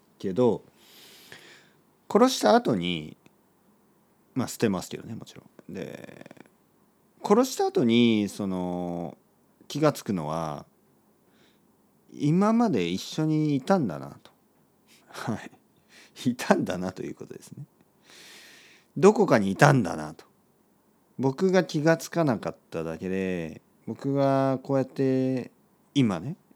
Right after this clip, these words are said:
今マイクの前で平和に話してますけど、まあ、こんな時も、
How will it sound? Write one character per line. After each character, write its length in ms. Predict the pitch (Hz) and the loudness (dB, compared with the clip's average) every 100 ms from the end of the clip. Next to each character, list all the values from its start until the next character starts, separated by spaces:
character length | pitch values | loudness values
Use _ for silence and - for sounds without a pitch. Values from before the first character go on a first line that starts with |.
| - | -8
今 200 | 117 90 | -4 -2
マ 160 | 95 | -4
イ 60 | 92 | -4
ク 100 | - | -6
の 80 | 85 | -8
前 240 | 85 85 | -6 -8
で 420 | 80 82 78 76 - _ _ _ | -8 -8 -8 -10 -16 _ _ _
平 280 | - 127 110 | -4 2 2
和 140 | 104 101 | 2 -2
に 280 | 98 90 - _ _ _ _ _ | -4 -6 -10 _ _ _ _ _
話 300 | - 135 151 | -4 0 0
し 40 | 147 | -2
て 80 | |
ま 120 | 90 73 | -10 -10
す 80 | |
け 100 | - | -12
ど、 260 | 82 85 73 _ _ _ - _ _ _ | -8 -8 -10 _ _ _ -20 _ _ _
ま 120 | 170 | 0
あ、 40 | 147 | 4
こ 160 | 214 | 6
ん 180 | 233 226 | 6 6
な 140 | 214 | 4
時 280 | 208 220 190 | 2 0 2
も、 400 | 117 139 120 - | 2 4 2 -2